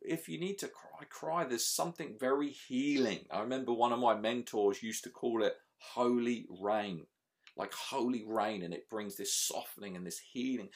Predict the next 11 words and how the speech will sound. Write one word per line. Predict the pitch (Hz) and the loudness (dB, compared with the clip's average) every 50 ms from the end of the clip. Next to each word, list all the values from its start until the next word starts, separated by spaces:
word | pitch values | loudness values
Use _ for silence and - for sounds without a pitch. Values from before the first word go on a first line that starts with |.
| - - - - | -18 -18 -14 -10
and | 104 113 | -8 -6
this | 113 107 - - | -6 -6 -4 -4
release | 104 101 104 110 113 123 139 139 135 - - - | -4 -4 -4 -2 -2 -2 -2 0 0 0 0 0
in | 123 107 | 0 0
our | 107 101 87 87 | -2 -2 -2 0
lives | 87 90 90 92 92 90 82 73 - - - - - _ _ _ _ _ _ _ _ - | 0 0 0 0 0 0 -2 -4 -6 -8 -12 -12 -14 _ _ _ _ _ _ _ _ -10
when | 95 101 98 | -8 -6 -4
we | 98 95 92 | -2 -2 -2
allow | 90 90 92 98 98 95 92 87 | 0 0 -2 0 0 0 2 0
ourselves | 87 87 - - - 90 87 85 82 - - | 0 0 -2 -4 -2 -2 -2 -2 -4 -6 -8
to | - 98 | -10 -12